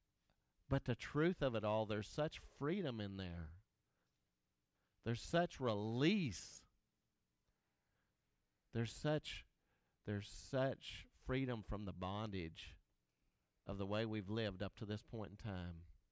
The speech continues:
in so many ways. I just praise you for that. Father, I pray that if there's anybody in here today that has never received you as their Lord and Savior,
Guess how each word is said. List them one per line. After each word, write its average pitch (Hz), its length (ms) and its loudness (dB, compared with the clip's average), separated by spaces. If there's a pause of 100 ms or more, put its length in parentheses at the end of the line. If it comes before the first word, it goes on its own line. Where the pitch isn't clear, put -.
(140)
in 101 140 -6
so 156 280 -4
many 110 200 -2
ways. 90 400 -6 (720)
I 135 120 0
just 139 260 0
praise 131 320 4
you 135 80 0
for - 140 -6
that. 127 380 2
Father, 143 260 6
I 135 40 4
pray 165 300 4
that 147 140 4
if 131 120 0
there's 131 200 2
anybody 160 460 4
in 151 100 2
here 151 180 2
today 127 580 2 (400)
that 131 120 6
has 120 180 4
never 151 260 6
received 143 520 4
you 135 120 6
as 127 120 4
their 107 120 2
Lord 120 300 2
and 117 100 -6
Savior, 113 600 0